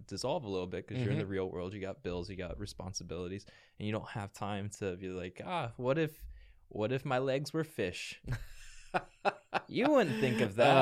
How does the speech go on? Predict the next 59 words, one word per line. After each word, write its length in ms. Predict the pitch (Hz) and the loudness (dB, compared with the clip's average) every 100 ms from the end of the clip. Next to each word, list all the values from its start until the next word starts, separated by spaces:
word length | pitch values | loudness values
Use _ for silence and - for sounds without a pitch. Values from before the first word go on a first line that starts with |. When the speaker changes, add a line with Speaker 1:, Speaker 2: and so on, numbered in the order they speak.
| 131 | 10
Speaker 2:
Uh-huh. 300 | 156 165 196 | 10 8 6
Speaker 1:
No 180 | 185 294 | 6 8
one's 220 | 294 147 | 8 6
gonna 220 | 127 113 | 4 2
think 200 | 101 113 | 2 0
of 60 | 117 | 4
that, 280 | 117 113 113 | 4 2 2
but 200 | 139 151 | 2 4
Speaker 2:
Right. 380 | 170 147 101 - | 8 8 8 2
Speaker 1:
but 160 | 143 | -2
a 40 | - | -2
four-year-old 640 | - 214 254 165 110 95 | 0 2 4 6 6 6
will. 280 | 101 107 127 - | 4 4 2 0
Speaker 2:
Uh-huh. 460 | 135 143 135 156 190 - - - | 8 8 10 8 6 2 -16 2
Speaker 1:
<laughs> 80 | 285 - 311 | 2 4 0
Speaker 2:
Yes, 560 | 113 131 131 104 107 - | 4 8 8 8 2 -2
and 180 | - 131 | 4 4
if 140 | 127 | 6
you 80 | 156 | 4
can 160 | 165 | 4
make 180 | 147 151 | 4 4
'em 140 | 143 117 | 2 0
see 300 | - 143 156 | 0 2 2
it, 180 | 175 - | 2 -2
then 160 | 117 117 403 403 | 2 4 6 4
Speaker 1:
Yeah. 140 | - 123 | 2 2
Speaker 2:
they'll 140 | 123 | 2
be 180 | 123 120 | 4 2
over 180 | 123 127 | 2 2
the 120 | 131 | 0
moon. 260 | 123 107 113 | -2 -6 -8
Speaker 1:
Yeah, 180 | - 277 | -2 0
I 80 | 160 | 4
mean, 260 | 160 147 | 2 2
just 140 | 147 185 | 2 6
Speaker 2:
Yeah. 60 | |
Speaker 1:
think 100 | 208 | 6
about, 120 | 202 185 | 6 4
like, 200 | 113 - | 2 0
like, 160 | 92 | -4
the 80 | - | -4
Instagram, 540 | 120 151 175 170 170 | -4 -4 -4 -4 -2
the 60 | 151 | -4
Snapchat 560 | - 120 104 - 156 - | -4 -4 -4 -2 -4 -2
filters 380 | 175 175 185 | -4 -2 -4
now. 140 | 180 180 | -4 2
It's 80 | 113 | 4
Speaker 2:
Oh, 40 | |
Speaker 1:
like 80 | 107 | 6
a 40 | 104 | 4
Speaker 2:
yeah. 80 | |
Speaker 1:
dog 280 | 101 104 147 | 4 4 2
face. 320 | - 185 190 - | 0 0 -2 -2
Somebody 340 | 165 190 147 | 0 2 2
had 120 | 113 85 | 0 -4
to 40 | |
think 220 | - 85 | -6 -8
of 60 | 85 | -6
that. 260 | 82 120 | -6 -6